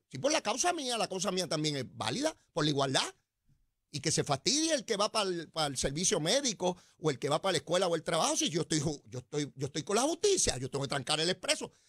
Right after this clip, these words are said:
De hecho, ya adelantaron que iban a tener un, un paro nacional. No he vuelto a escuchar de eso. No, no sé si van a tenerlo o, o, o, o no tenerlo. Pero ahí está la comisionada residente,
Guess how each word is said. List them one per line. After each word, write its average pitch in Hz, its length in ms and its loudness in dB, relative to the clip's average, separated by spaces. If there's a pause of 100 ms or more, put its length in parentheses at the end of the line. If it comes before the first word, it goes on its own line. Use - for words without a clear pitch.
(160)
De 175 120 0
hecho, 294 180 0
ya 247 160 0
adelantaron 240 560 -2
que 202 80 0
iban 196 160 0
a 196 80 -4
tener 196 180 -2
un, 196 180 0
un 165 160 -4
paro 180 200 0
nacional. 175 380 -2
No 247 80 0
he - 20 0
vuelto 226 240 -2
a - 20 -6
escuchar 165 280 -4
de 185 80 -2
eso. - 160 -8 (580)
No, 131 180 -4
no 143 140 0
sé 190 140 0
si 196 100 4
van 160 160 0
a 151 80 -2
tenerlo 147 460 0
o, 117 180 -6
o, 120 240 -8
o, 113 260 -4
o 117 140 -6
no 131 160 0
tenerlo. 147 400 -2 (340)
Pero 202 160 2
ahí 311 140 2
está 302 220 0
la 277 120 2
comisionada 202 520 0
residente, 147 540 -4